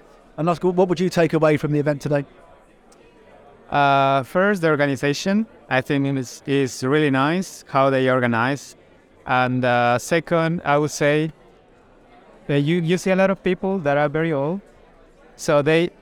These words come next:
Speaker 2: basically have their, their whole lives working in the standards. And I find that really, really great because you can, you can see I'm, I'm really young, but I can see people that
Speaker 1: I can see you really young, Oscar. I can see that very mu-, very young indeed, yeah.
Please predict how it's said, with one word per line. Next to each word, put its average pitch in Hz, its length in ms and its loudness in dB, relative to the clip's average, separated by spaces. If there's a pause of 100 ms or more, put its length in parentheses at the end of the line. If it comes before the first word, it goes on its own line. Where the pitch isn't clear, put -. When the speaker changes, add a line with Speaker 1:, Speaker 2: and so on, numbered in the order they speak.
(120)
Speaker 2:
basically 175 760 -2 (240)
have 160 300 0 (160)
their, 151 200 -2 (240)
their 156 200 2
whole 190 280 0
lives 165 360 2
working 151 400 0
in 135 100 0
the 131 80 -2
standards. 135 720 -2 (260)
And 135 160 0
I 131 100 0
find 156 320 -2
that 139 200 2 (180)
really, 156 400 0
really 151 260 2
great 135 420 -2 (340)
because 135 540 -2 (100)
you 147 180 -2
can, 160 160 -6
you 147 100 0
can 151 200 -4
see 160 220 0
I'm, 147 200 0
I'm 143 180 -4
really 156 200 0
young, 147 360 0
but 127 300 -2
I 131 120 0
can 147 200 -4
see 143 240 -4
people 135 460 -2 (300)
that 131 120 0
Speaker 1:
I 143 60 -2
can 185 220 0
see 170 120 0
you 151 120 4
really 139 160 2
young, 139 160 0
Oscar. 135 260 -2
I 143 80 0
can 151 140 -4
see 160 100 -2
that 143 160 0
very 143 160 0
mu-, 143 120 -4
very 156 240 2
young 139 180 0
indeed, 135 340 0
yeah. 127 100 -4